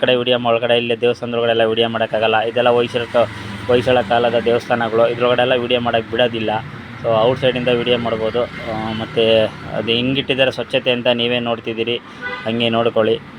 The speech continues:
ನೋಡಿ, ಇದು ಶಂಕರಗಿರಿ ಅಂತ, ಅಲ್ಲಿ ಇಲ್ಲೇ ಎರಡು ಕಿಲೋಮೀಟರ್ ಆಗುತ್ತೆ.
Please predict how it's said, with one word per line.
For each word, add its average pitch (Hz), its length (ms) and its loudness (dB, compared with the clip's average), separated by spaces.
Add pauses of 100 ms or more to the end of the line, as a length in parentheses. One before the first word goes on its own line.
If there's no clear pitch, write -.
(200)
ನೋಡಿ, 127 220 2
ಇದು 135 340 4 (120)
ಶಂಕರಗಿರಿ 123 640 0
ಅಂತ, 117 200 -2 (320)
ಅಲ್ಲಿ 117 540 2
ಇಲ್ಲೇ 117 540 2
ಎರಡು 120 180 0
ಕಿಲೋಮೀಟರ್ 123 400 0
ಆಗುತ್ತೆ. 113 420 2